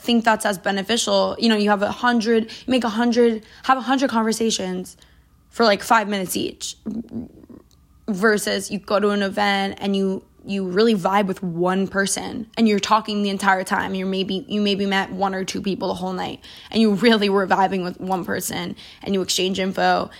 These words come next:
and, you know, that person, you know, s-, there's a job opening or they're looking for a photographer and you mention that you do photos, and that's how things to me really work. And I think in my career specifically, that's honestly how I've gotten every single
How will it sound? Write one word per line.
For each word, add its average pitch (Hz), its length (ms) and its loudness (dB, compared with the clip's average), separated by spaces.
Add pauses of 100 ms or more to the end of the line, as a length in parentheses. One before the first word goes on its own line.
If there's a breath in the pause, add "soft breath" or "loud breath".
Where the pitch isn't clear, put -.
(240 loud breath)
and, 185 400 0
you 196 80 0
know, 190 120 -2
that 190 300 0
person, 196 640 -6 (280 loud breath)
you - 80 -8
know, - 120 -8 (260)
s-, - 240 -8 (480)
there's 208 220 -2
a 202 40 -4
job 240 300 2
opening 208 420 -2
or 190 100 -2
they're 196 160 -2
looking 202 260 -4
for 220 120 -6
a 220 60 -4
photographer 247 720 -2
and 185 120 -4
you 185 80 -2
mention 190 360 -4
that - 140 -4
you 226 260 0 (260 loud breath)
do 262 160 2
photos, 233 600 0
and 202 160 -4 (220 loud breath)
that's 226 360 2
how 220 260 -4
things 190 520 -4
to - 160 -4
me 202 320 0
really 185 420 -2
work. - 520 -6
And 208 120 0
I 202 60 -2
think 202 240 -6
in 196 120 -4
my 185 160 -2
career 196 280 -6
specifically, 226 500 0
that's 202 240 0
honestly 208 360 -2
how 190 160 -4
I've 185 200 -6
gotten 190 520 -4 (120)
every 202 300 0
single 190 600 -2